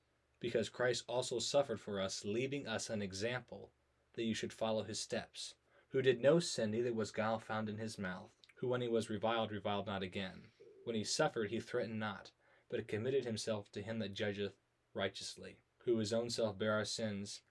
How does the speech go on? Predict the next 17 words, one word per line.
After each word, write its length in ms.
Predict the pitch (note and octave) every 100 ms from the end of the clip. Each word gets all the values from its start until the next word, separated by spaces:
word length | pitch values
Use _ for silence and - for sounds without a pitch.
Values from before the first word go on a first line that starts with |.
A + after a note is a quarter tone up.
| _ _ _ _ - -
in 80 | B2
his 120 | A2+ A2+
own 120 | B2
body 260 | A2+ G#2+ G#2+
on 100 | A2
the 80 |
tree, 180 | G#2 A2
that 120 | G2+
we 100 | G2
being 240 | G2 G2 F#2+
dead 220 | G2+ G#2
to 60 | G2
sins 300 | - F#2+ F#2+
should 180 | G#2+ G2
live 240 | G2+ G2+ -
unto 580 | A2 G2 - - A2 F#2+
righteousness, 840 | G#2 G#2 G#2 G2+ - F#2+ F#2 -